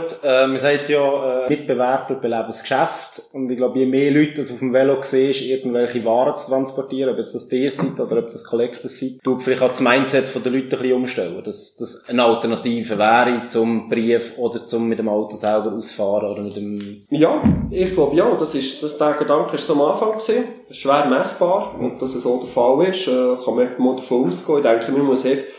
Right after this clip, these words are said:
Speaker 2: man darf nicht Angst haben, und ich glaube eben, das ist ein Zeichen für Stärke, dass es echt wie, wie beides braucht in dieser Stadt. Bei uns kannst du morgen um sieben Uhr anrufen, oder?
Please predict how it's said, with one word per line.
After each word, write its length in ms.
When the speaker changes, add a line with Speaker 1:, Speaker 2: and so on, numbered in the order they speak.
Speaker 2:
man 120
darf 240
nicht 100
Angst 380
haben, 380
und 80
ich 80
glaube 280
eben, 300
das 220
ist 140
ein 400
Zeichen 180
für 80
Stärke, 720
dass 160
es 140
echt 280
wie, 200
wie 160
beides 400
braucht 300
in 60
dieser 140
Stadt. 460
Bei 60
uns 180
kannst 160
du 60
morgen 300
um 60
sieben 220
Uhr 100
anrufen, 480
oder? 320